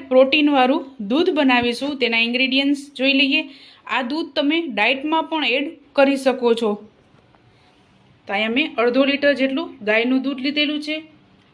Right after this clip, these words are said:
આઠથી દસ પેસી બદામની લીધેલી છે. આને મેં રાતે પલાળી લીધી હતી. અને તકમરિયા, એક કપ જેટલા મેં આમાં તકમરિયા લીધેલા છે. ખાંડ લીધેલી છે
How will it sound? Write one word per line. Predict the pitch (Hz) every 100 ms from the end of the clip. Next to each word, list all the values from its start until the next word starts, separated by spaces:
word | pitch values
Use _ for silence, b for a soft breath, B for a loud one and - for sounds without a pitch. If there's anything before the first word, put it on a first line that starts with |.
| -
આઠથી | 220 - 285 254
દસ | 240 - 269
પેસી | 269 269 208 190
બદામની | 190 214 254 277
લીધેલી | 277 294 294 285
છે. | 277 240
આને | 247 247
મેં | 302 247
રાતે | 220 302 330 254
પલાળી | 254 247 240
લીધી | 226 214
હતી. | 220 208 - _ _ _ _ _ _ _ _ _ _ 196
અને | 254 339 311
તકમરિયા, | 269 269 254 202 175 - 285
એક | - -
કપ | 311 320 277
જેટલા | 269 262 247
મેં | 226
આમાં | 247 370 -
તકમરિયા | 247 262 247 240 220
લીધેલા | 226 233 214 208 226
છે. | 208 - b b b _ -
ખાંડ | 277 285 269
લીધેલી | 262 254 240 226
છે | 220